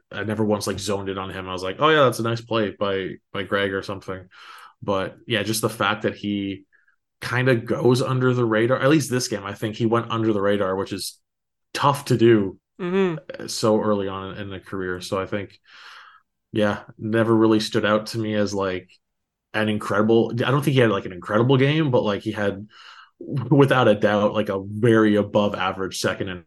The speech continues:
Speaker 1: H L game.
Speaker 2: Yeah, I agree with you about that. Um, he stood out a lot, a lot more in his first game. However, he's just fitting in perfectly, especially the fact that he's on a second line already, playing with, like,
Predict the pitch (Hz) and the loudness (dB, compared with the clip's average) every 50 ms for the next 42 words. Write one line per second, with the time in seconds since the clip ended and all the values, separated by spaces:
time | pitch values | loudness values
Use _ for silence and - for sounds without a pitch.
0 | _ _ - 90 90 - 101 92 87 90 87 85 - 85 - _ _ _ _ - | _ _ -16 -14 -10 -8 -6 -6 -6 -6 -10 -12 -14 -16 -18 _ _ _ _ -20
1 | - - - _ _ - 185 185 180 151 - - _ - - - - 175 185 180 | -20 -20 -20 _ _ 2 4 6 6 4 2 -4 _ -20 -20 -4 0 2 4 4
2 | 180 - 165 165 170 175 165 - 190 180 170 185 180 180 190 190 196 196 190 - | 2 2 0 0 0 -2 -2 0 0 2 2 2 2 4 4 4 4 4 2 0
3 | - 165 156 151 151 143 143 - _ _ _ _ _ _ _ _ - 196 175 - | -2 -2 -2 -2 -4 -6 -8 -10 _ _ _ _ _ _ _ _ -6 -6 -6 2
4 | - 208 202 214 220 202 180 156 156 156 165 170 165 - _ - _ _ - 165 | 2 4 6 6 6 6 4 4 4 6 6 6 4 0 _ -20 _ _ -2 0
5 | 156 156 - 156 156 156 160 156 143 - - - 147 165 - - 196 196 220 262 | 0 0 0 0 -2 -2 -2 -4 -6 -8 -6 -6 -6 -6 -4 -2 0 0 0 -2
6 | - - - - - _ - - 180 175 170 170 175 160 165 180 170 - - 175 | -6 -12 -20 -20 -20 _ -2 2 4 6 6 6 6 6 4 2 0 0 -6 -12
7 | 165 165 156 - - - 190 180 - - - _ _ _ - - 202 190 185 180 | -10 -10 -10 -10 -2 -2 -2 -2 -2 -8 -12 _ _ _ 4 4 6 6 6 2
8 | 175 170 160 - - 165 160 - 151 - 156 151 151 - - 180 - - 190 185 | 2 -2 -2 -2 -4 -6 -6 -6 -8 -6 -4 -4 -4 -2 -2 -4 -2 0 -2 -2
9 | 180 147 170 165 - 170 156 - - 165 160 175 165 139 - - - _ _ - | -2 -2 -6 -2 0 -2 -2 0 -2 -8 -8 -8 -10 -10 -10 -14 -18 _ _ -2
10 | 151 151 156 151 165 160 160 _ _ _ _ _ _ _ - - - - - 175 | 0 0 0 0 -2 -6 -8 _ _ _ _ _ _ _ -12 -10 -8 -2 -2 -2
11 | - - 165 139 - - 143 151 156 160 165 170 170 170 190 185 185 - 175 156 | -2 -2 -6 -6 -4 -4 -2 -2 0 0 0 0 0 0 0 -4 -2 -2 -2 -2
12 | 156 151 151 151 139 - - 160 143 135 - - | 0 -2 -4 -6 -8 -6 -6 -6 -6 -6 -8 -18